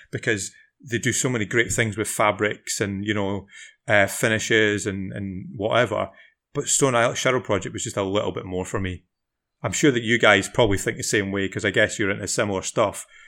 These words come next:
Um, but it was just the, like, the very first Shadow Project jacket I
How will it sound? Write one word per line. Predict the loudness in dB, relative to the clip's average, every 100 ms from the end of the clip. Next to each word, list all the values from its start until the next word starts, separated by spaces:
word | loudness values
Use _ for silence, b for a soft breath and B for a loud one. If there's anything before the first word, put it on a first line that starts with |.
| b b -2
Um, | 2 2 0 -6 -12 b b _ 0
but | 2
it | 2
was | 0
just | -2 0
the, | 4 6 6 4 0 b b
like, | 0
the | 4
very | 2 2
first | -2 0
Shadow | -2 0
Project | -2 -2 -6 -2
jacket | 2 2
I | 0